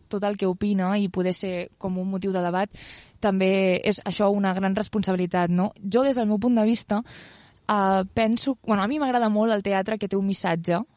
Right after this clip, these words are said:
darrere i que vol comentar alguna cosa. Jo crec que en major o menor mesura el teatre sempre té alguna cosa a explicar, no?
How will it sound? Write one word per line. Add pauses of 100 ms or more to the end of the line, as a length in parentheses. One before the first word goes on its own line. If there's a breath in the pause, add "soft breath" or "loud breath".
(160)
darrere
i
que
vol
comentar
alguna
cosa.
Jo
crec
que
en
major
o
menor (600 loud breath)
mesura (560)
el
teatre
sempre
té
alguna
cosa (200)
a
explicar,
no?